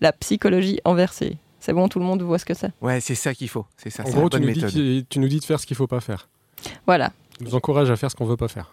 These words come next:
Speaker 1: Non, je vous encourage.
Speaker 3: Ah non, tu nous encourages à ne pas faire ce qu'on veut pas faire.
Speaker 1: Laisse-moi expliquer, tu vas comprendre. <laughs> C'est une tactique qui est adaptée au profil de la personne.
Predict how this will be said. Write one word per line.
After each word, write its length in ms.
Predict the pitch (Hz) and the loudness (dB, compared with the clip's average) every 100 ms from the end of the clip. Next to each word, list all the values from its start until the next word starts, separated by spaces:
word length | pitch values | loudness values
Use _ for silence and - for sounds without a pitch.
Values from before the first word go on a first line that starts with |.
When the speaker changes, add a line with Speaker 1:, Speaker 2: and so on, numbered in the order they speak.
| - | 0
Speaker 1:
Non, 240 | 226 214 190 | 4 4 4
je 60 | 202 | 2
vous 80 | |
encourage. 320 | 220 233 220 - | 2 4 2 2
Speaker 3:
Ah 60 | 139 | 2
non, 160 | 147 | 2
tu 120 | 127 139 | 0 2
nous 80 | |
encourages 400 | 156 151 185 185 | 4 4 4 4
à 40 | 147 | 2
ne 40 | |
pas 160 | 127 165 | 2 0
faire 240 | - 185 | 2 -2
ce 60 | - | -2
qu'on 100 | 156 | -2
veut 140 | 147 | 0
pas 160 | 143 135 | 0 -2
faire. 120 | - | 0
Speaker 1:
Laisse-moi 280 | 202 220 196 | 2 4 2
expliquer, 360 | - - 160 139 | 0 0 2 2
tu 100 | 147 | 2
vas 100 | 143 | 2
comprendre. 380 | 139 - - - | 0 0 0 0
<laughs> 800 | 254 269 226 - - _ _ - | 2 2 2 -2 -4 _ _ -2
C'est 120 | 214 | 2
une 80 | 208 | 4
tactique 640 | 226 226 - 277 254 - | 2 0 2 2 2 0
qui 120 | - 220 | 4 6
est 180 | 220 - | 6 6
adaptée 500 | 202 214 220 - 247 | 4 4 2 4 4
au 60 | |
profil 460 | 214 240 220 247 208 | 4 2 4 4 4
de 80 | 202 | 6
la 140 | 185 | 4
personne. 580 | - 220 - 170 123 | 4 0 0 0 0